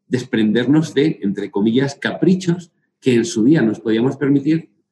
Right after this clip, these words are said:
y probablemente con esa caída de nuestros ingresos, pues ya no. Y por lo tanto también caen esas pólizas aseguradoras, ¿no? En nuestro caso, aumenta más,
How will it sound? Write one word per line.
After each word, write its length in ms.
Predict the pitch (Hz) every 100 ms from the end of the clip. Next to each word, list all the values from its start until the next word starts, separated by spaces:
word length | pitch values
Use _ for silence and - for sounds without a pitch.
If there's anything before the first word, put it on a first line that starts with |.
| _
y 100 | 123
probablemente 840 | 120 120 117 120 123 127 170 - _
con 160 | 104
esa 240 | 113 - 107
caída 340 | 110 117 113
de 80 | 117
nuestros 360 | 117 - 123 127
ingresos, 360 | 120 143 165 -
pues 180 | 104
ya 100 | 95
no. 260 | 117 151 - _ -
Y 100 | 127
por 160 | 120 101
lo 80 |
tanto 320 | 92 107 107 -
también 540 | 110 110 117 120 120 _
caen 400 | - 131 131 117
esas 440 | 113 - 101 101 - _ _
pólizas 680 | 143 139 104 95 90 - _
aseguradoras, 840 | - 107 104 95 98 104 107 87 113
¿no? 200 | 147 - _ _
En 120 | 98 101
nuestro 360 | 101 - 98
caso, 380 | 95 120 - 135 - _ _
aumenta 600 | - 117 113 147 165 117
más, 340 | 110 131 127